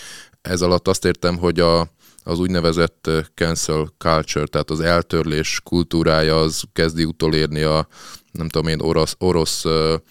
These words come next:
sportolókat, ö, kulturális szerep-, szereplőket, és, ö,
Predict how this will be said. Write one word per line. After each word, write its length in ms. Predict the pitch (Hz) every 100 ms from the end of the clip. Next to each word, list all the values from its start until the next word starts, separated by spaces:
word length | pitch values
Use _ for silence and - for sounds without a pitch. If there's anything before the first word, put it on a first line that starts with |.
| - -
sportolókat, 1080 | - 90 87 - 82 82 - 80 82 - 80
ö, 220 | 78 78 82
kulturális 800 | 90 85 85 82 80 80 -
szerep-, 440 | - - 80 80 -
szereplőket, 1000 | - 85 80 - 80 80 - 80 - 95 -
és, 360 | 78 80 - -
ö, 260 | 82 80